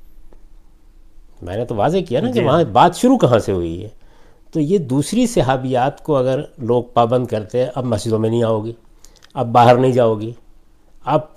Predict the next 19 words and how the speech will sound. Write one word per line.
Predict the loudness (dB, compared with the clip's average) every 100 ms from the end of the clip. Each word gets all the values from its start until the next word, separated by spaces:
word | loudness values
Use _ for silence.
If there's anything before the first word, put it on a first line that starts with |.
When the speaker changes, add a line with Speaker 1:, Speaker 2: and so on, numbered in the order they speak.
| -20 -6
Speaker 1:
کوئی | 4 6 6
اپنے | 4 4
ریوڑ | 4 4
چرانے | 2 2 2 0
کے | -2
لیے | -2
نہیں | -2 0
جائے | 0 0
گی، | -2 -8 -14 -20 -2
کوئی | 2
کھیت | 2 4 2 2
میں | 2
کام | 2 0
کرنے | 0 0 0
کے | -2
لیے | -4
نہیں | -4 -2
جائے | -2 -4
گی۔" | -8